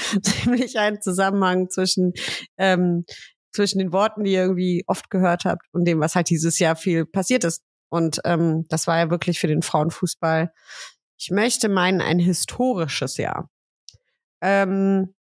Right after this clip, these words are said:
letzte, ich glaube, letzte Frage. Ah, nee, vorletzte in der Blush Hour. Gibt's ja noch das mit dem persönlichen Erlebnis, ähm, was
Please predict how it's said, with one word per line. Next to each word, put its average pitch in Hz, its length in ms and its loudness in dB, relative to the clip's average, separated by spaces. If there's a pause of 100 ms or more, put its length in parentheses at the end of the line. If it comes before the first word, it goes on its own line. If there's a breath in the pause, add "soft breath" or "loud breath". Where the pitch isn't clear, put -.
(1080)
letzte, 269 480 0
ich - 100 -10
glaube, 285 300 2
letzte 277 340 -2
Frage. 262 640 0 (640)
Ah, - 60 -4
nee, 254 200 4
vorletzte 240 600 0
in 185 220 2
der 180 180 4
Blush 175 260 0
Hour. 190 400 2 (320)
Gibt's 190 240 -4
ja 214 60 4
noch 196 140 2
das 196 180 -2
mit 185 160 0
dem 170 340 2 (200)
persönlichen 196 580 2
Erlebnis, 180 540 0 (480 loud breath)
ähm, 190 400 2 (920)
was 214 240 0